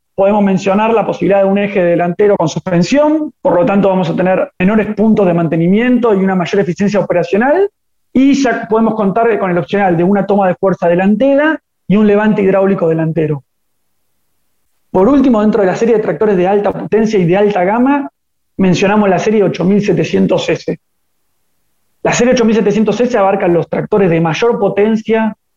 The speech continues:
dentro de la marca Massey Ferguson, que van con potencia de doscientos setenta caballos hasta trescientos setenta caballos. La principal característica de esta serie es su tipo de transmisión, es una transmisión Dyna V T, o sea, una transmisión continuamente variable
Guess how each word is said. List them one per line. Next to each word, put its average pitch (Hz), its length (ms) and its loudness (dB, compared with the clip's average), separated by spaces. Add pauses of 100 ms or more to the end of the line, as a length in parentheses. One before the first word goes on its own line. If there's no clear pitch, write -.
dentro 185 360 2
de 156 160 2
la 156 140 -2
marca 190 260 -2
Massey 175 300 -2
Ferguson, 262 760 0 (140)
que 190 80 -2
van 196 240 2
con 190 140 0
potencia 175 340 0
de 160 140 2
doscientos 233 420 0
setenta 185 840 0
caballos 262 680 -2 (320)
hasta 240 420 -2
trescientos 214 540 0
setenta 185 340 0
caballos. 160 580 -4 (1080)
La 180 160 0
principal 202 340 2
característica 220 640 0
de 175 100 2
esta 190 220 -4
serie 233 580 0 (180)
es 190 140 0
su 180 160 0
tipo 196 220 0
de 175 80 2
transmisión, 165 480 -2
es 151 100 -2
una 185 120 2
transmisión 180 500 0
Dyna 190 300 0
V 170 140 0
T, 156 220 0
o - 40 -8 (180)
sea, 208 280 0
una 190 140 2
transmisión 180 460 0
continuamente 196 720 2
variable 240 680 0